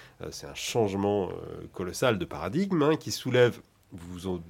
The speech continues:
do-, vous en doutez bien, pardon, des oppositions fortes, surtout du côté de l'édition scientifique. Et Marin Dacos, justement, citait, euh, un des directeurs de Wiley, une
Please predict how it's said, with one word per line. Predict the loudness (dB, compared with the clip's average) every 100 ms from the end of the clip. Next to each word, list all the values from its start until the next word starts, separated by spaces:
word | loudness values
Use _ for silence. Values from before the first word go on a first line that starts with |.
| -10
do-, | -2 -2 -2
vous | -8 -10 -4
en | -4
doutez | -2 -4 2 2
bien, | 4 6 6
pardon, | 6 6 6 2 2
des | 0
oppositions | -2 -2 -4 -6 -6 -6
fortes, | -2 -2 -4 -20 -20 -20 -20 -14
surtout | -8 -2 0
du | 0
côté | -2 -4
de | -6
l'édition | -10 -10 -12
scientifique. | -10 -12 -14 -10 -10 -2 -2 -2 -10 -18 -6
Et | 2 4
Marin | 4 2
Dacos, | 0 0 -2
justement, | -4 -6 -6 -2 0
citait, | -2 -8 0 4 4 4
euh, | 0 -4 2
un | 4
des | 6 4
directeurs | 4 4 4 2 2
de | 2
Wiley, | 2 4 4 4 2 2
une | 0 -2 -4